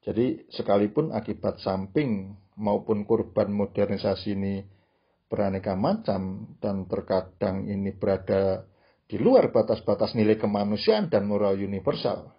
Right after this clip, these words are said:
Dalam jangka panjang, modernisasi ini tidak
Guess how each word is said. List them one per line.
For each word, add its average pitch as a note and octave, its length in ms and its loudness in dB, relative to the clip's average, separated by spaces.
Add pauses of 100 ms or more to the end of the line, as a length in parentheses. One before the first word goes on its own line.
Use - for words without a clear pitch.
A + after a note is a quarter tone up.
(920)
Dalam G#2 240 4
jangka G#2 400 2
panjang, C3+ 540 0 (180)
modernisasi A2+ 640 2
ini A#3+ 80 0
tidak B2 260 -2